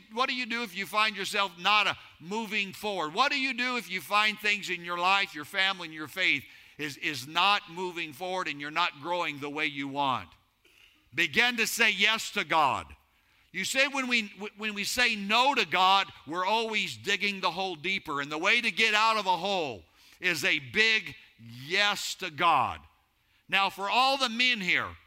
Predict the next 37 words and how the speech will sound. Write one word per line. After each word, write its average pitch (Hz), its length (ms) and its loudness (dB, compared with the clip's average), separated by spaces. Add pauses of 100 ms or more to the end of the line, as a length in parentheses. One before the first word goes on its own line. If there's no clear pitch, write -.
(600)
guys, 202 260 2
I 220 60 0
wanna, 220 220 0 (140)
I 202 120 2
wanna 208 200 0
sh-, - 200 -6 (240)
just 185 280 -6
talk 214 280 2
to 190 80 -8
you 180 240 0
if 139 100 -10
I 147 140 0
can 165 260 0
a 151 40 -4
moment. 131 360 -6 (480)
Guys, 240 440 4
you 247 140 -4
know 190 320 0
the 175 100 -6
Lord 226 340 0
has 190 220 -2
wired 190 640 2
us. 135 340 -2 (480)
Men 233 500 0
just 196 380 0 (220)
instinctively 160 1400 -2 (400)
try 240 240 2
to 208 80 0
figure 208 320 0
out 190 180 2
what 175 240 0
works, 156 520 -6 (460)
no 262 120 2
matter 302 300 4
what 269 260 2
it 247 140 2
is. 170 440 -2